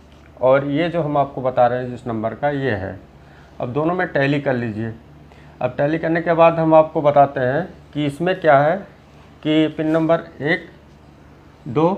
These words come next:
तीन, चार, पाँच, छः, ये यहाँ पे जो है, ये छः पिन जो है, इसमें सब में जो है वन टेन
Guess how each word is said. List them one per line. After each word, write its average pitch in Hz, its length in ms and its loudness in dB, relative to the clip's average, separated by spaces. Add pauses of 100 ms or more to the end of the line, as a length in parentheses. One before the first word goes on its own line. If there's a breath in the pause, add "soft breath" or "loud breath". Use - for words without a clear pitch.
(240)
तीन, 165 300 0 (380)
चार, 147 280 6 (260)
पाँच, 147 260 -2 (200)
छः, 120 320 -4 (1000)
ये 175 300 0
यहाँ 156 300 2
पे 147 220 -2
जो 120 160 -2
है, 135 160 -4 (840)
ये 147 240 0
छः 147 240 -2
पिन 143 240 -2
जो 117 100 -4
है, 156 200 -6 (240)
इसमें 160 340 -4
सब 160 260 0
में 165 200 0
जो 151 120 -4
है 156 200 -4 (500 loud breath)
वन 135 220 0
टेन 175 300 -2